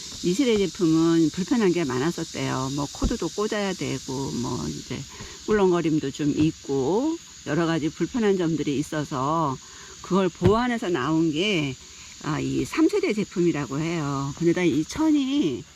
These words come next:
패블릭 고급면 그 재질이라서 겨울철에 전기장판도 이 위에다가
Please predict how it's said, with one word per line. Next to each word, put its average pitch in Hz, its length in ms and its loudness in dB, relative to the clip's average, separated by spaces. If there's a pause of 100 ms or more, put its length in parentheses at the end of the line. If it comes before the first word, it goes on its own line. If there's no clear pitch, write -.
(100)
패블릭 185 880 0 (420)
고급면 196 880 4
그 135 140 -6
재질이라서 160 1080 0 (920)
겨울철에 165 720 2 (640)
전기장판도 170 1000 2
이 170 260 4
위에다가 139 580 2